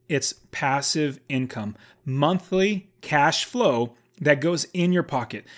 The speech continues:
Don't invest for appreciation. Don't buy a property thinking, "I'm gonna flip the property." Don't think, "Well, I'm gonna get good tax benefits." No, we solely invest for monthly cash flow. That's how we live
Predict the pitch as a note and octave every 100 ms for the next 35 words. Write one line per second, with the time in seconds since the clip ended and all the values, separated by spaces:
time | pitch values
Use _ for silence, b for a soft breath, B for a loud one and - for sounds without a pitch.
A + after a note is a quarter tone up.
0 | B B D3+ E3 A3 G#3 D#3+ F#3 - -
1 | - E3 F#3 C#3+ - E3 - C3+ C3 D3
2 | D3+ B B B C#3 E3+ G#3+ A3 - G3
3 | F#3 _ G3 - D#3+ D3 E3+ F#3+ E3+ D#3+
4 | F3+ E3 E3 D#3 D#3 C#3 D#3+ E3+ E3 D#3
5 | D#3 - C#3+ C#3+ B2+ B2+ C3 C#3+ B B
6 | - E3+ F#3 F#3 D3+ D#3+ D#3+ F3 F3 C#3
7 | E3+ D#3+ D#3+ D#3+ D3 C#3+ B2+ B2+ - D3+
8 | D3+ A2 b b b - C#3 F3+ - D#3
9 | D3+ E3+ F3+ F#3+ D3+ C3+ C#3+ - - b
10 | b - D3 C3+ B2+ B2+ C#3 - F3+ F3
11 | - F3+ F3+ - A3+ B2+ A#2+ C#3+ - -
12 | E3 E3 E3 A3 G3+ C4+ A3+ C#3